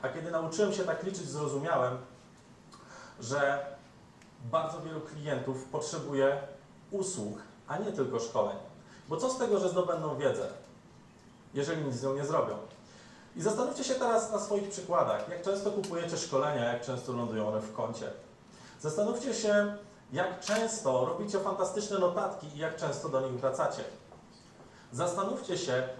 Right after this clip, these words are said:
jak często później, nawet jeżeli wrócicie po te notatki, wdrażacie je w życie.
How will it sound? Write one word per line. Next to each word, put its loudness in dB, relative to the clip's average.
jak 0
często -2
później, -4
nawet 0
jeżeli -2
wrócicie 0
po 2
te -2
notatki, -4
wdrażacie 0
je -6
w -8
życie. -4